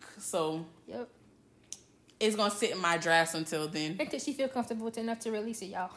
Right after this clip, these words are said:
Speaker 2: <laughs>
Speaker 1: Shut up.
Speaker 2: <laughs> She probably gonna listen to it over and over and cuss
Speaker 1: I
Speaker 2: some
Speaker 1: don't
Speaker 2: shit
Speaker 1: listen
Speaker 2: out.
Speaker 1: to my po-, my podcast.
Speaker 2: Maybe
Speaker 1: I,
Speaker 2: you should.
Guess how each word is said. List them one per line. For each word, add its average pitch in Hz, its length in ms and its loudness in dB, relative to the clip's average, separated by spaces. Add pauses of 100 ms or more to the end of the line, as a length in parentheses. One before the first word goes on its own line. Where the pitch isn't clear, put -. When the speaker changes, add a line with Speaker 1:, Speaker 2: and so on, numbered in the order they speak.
(380)
Speaker 2:
<laughs> - 420 -16
Speaker 1:
Shut - 640 2
up. 190 560 6
Speaker 2:
<laughs> 403 60 -2 (340)
She - 100 -2
probably 262 200 10
gonna 226 140 2
listen 254 200 -2
to 240 100 0
it 214 60 0
over 226 260 0
and 208 100 -4
over 214 180 -2
and 202 100 -8
cuss 240 120 2
Speaker 1:
I 262 120 12
Speaker 2:
some 392 100 10
Speaker 1:
don't 330 80 12
Speaker 2:
shit 233 80 8
Speaker 1:
listen 311 240 10
Speaker 2:
out. 247 40 4
Speaker 1:
to 277 60 6
my 196 160 8
po-, 208 220 0
my 202 100 2
podcast. 175 560 4
Speaker 2:
Maybe 539 200 10
Speaker 1:
I, 480 60 4
Speaker 2:
you 370 100 8
should. 233 400 0